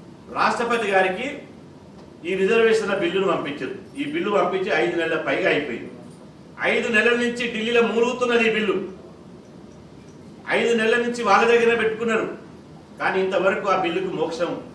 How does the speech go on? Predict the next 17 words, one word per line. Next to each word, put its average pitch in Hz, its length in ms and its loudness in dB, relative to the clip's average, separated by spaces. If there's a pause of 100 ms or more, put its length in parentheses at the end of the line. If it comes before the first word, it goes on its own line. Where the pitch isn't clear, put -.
(220)
లేదు. 139 280 -2 (960)
ఇవాళ 180 500 4 (520)
గౌరవ 220 420 2
ప్రధానమంత్రి 196 680 2
నరేంద్ర 196 380 0
మోదీ 185 180 0
గారు 170 360 2 (1120)
నిన్న 196 500 0 (920)
బీహార్ 214 320 2
రాష్ట్రం 202 340 2
సందర్భంగా 170 840 -2 (880)
గౌరవ 214 340 4
ప్రధానమంత్రి 185 680 0
న-, 156 360 -2
నరేంద్ర 196 320 -2
మోదీ 175 200 0
గారు 170 480 0